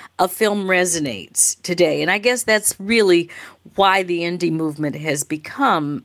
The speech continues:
you know, so important, uh, in this business that we call the movie business. And you've gone on and you've done a lot of things since then and, and worked with, the, you work with everybody.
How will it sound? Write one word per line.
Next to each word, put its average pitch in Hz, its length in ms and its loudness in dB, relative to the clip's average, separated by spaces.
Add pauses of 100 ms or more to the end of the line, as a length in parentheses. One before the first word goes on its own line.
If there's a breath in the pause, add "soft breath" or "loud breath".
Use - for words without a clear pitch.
(140)
you 196 140 0
know, 139 140 -2
so 175 280 0
important, 156 760 -4 (400 loud breath)
uh, 147 360 2
in 185 320 0
this 160 240 0
business 151 640 0
that 131 240 -8
we 147 220 -6
call 139 340 -6
the 156 80 -6
movie 214 360 0
business. 139 600 -4 (320 loud breath)
And 254 120 2
you've 339 200 2
gone 294 260 4
on 202 160 2
and 190 180 -2
you've 190 140 -6
done 190 200 2
a 175 60 -2
lot 220 380 4
of 202 120 -6
things 175 580 -2
since 254 380 0
then 151 360 -4
and, 147 140 -8
and 160 240 -8
worked 208 260 0
with, 147 140 -8
the, 135 220 -10
you 160 180 -8
work 190 240 0
with 180 120 -2
everybody. 185 500 0